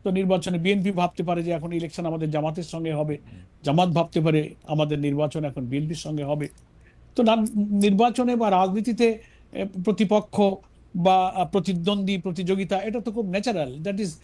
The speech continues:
Speaker 1: এ, এ, এ, beauty of democracy। এটা ছিল। কিন্তু কিছু কিছু কথা যখন আমরা শুনেছি বিভিন্ন দলের পক্ষ থেকে, even বিএনপির কিছু বন্ধুরা,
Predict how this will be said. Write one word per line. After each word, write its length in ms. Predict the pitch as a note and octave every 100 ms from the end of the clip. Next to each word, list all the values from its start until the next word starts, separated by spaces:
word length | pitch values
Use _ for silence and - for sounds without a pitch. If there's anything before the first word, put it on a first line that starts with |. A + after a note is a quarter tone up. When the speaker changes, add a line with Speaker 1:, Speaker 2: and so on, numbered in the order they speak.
| - -
Speaker 1:
এ, 60 | F3+
এ, 20 |
এ, 600 | F3+ G3 F3+ F#3+ F#3 E3+
beauty 260 | G#3 E3+ G3+
of 80 | D3
democracy। 520 | E3 F3+ G#3+ D#3+ - G2 - - - - -
এটা 240 | A#3+ D4+
ছিল। 320 | - F#3+ C#3 A#2
কিন্তু 400 | - G#3+ D4+ D4+ D4+ - _
কিছু 260 | C4+ C4+ C#4+
কিছু 260 | D#4 D4+ -
কথা 360 | A3 A#3 A3 C#3+
যখন 420 | E3+ D#3+ G#3 F#3 F#3 - - -
আমরা 320 | F#3+ G3+ G3
শুনেছি 520 | - G#3+ G#3+ - G3+ G#3 - _ - -
বিভিন্ন 480 | E3+ E3+ F#3+ F#3+ F#3
দলের 300 | E3+ F3+ F#3
পক্ষ 280 | F#3 F3 F#3
থেকে, 300 | F3 E3 G3
even 180 | G3+ G3
বিএনপির 500 | F3+ A3 G3 G3+ E3+
কিছু 220 | F3 E3+
বন্ধুরা, 480 | D#3 G3+ F3+ C3+